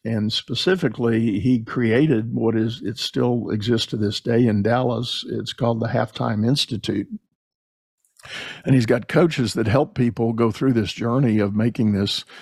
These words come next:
halftime adjustment and deciding on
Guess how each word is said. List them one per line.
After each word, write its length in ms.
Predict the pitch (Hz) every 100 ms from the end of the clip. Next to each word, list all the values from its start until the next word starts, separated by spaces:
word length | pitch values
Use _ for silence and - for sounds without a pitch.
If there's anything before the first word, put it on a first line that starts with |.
| - - - _ _ - -
halftime 540 | 101 117 - 117 113
adjustment 720 | 95 113 131 123 123 110 107
and 200 | 104 110
deciding 760 | 104 98 - 120 135 156 120 110
on 560 | 104 104 104 113 147